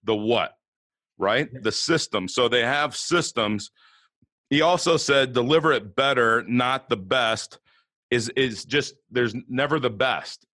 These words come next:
Speaker 1: It's always deliver it better and better and better, right? Constant, never-ending improvement.
Speaker 2: Yeah, he said there's, you know, everyone's got vision, but rarely do they have a system. He said there is often a disconnect between the vision and the system.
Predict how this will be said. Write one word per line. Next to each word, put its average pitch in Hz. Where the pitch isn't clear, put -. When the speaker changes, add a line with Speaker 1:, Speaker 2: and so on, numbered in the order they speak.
Speaker 1:
It's 107
always 131
deliver 120
it 98
better 113
and 104
better 104
and 87
better, 90
right? 104
Constant, 110
never-ending 98
improvement. 85
Speaker 2:
Yeah, 110
he 127
said 156
there's, 135
you 147
know, 123
everyone's 143
got 120
vision, 101
but 120
rarely 143
do 131
they 123
have 113
a 95
system. 127
He 95
said 107
there 117
is 110
often 139
a 113
disconnect 98
between 104
the 95
vision 117
and 95
the 85
system. 92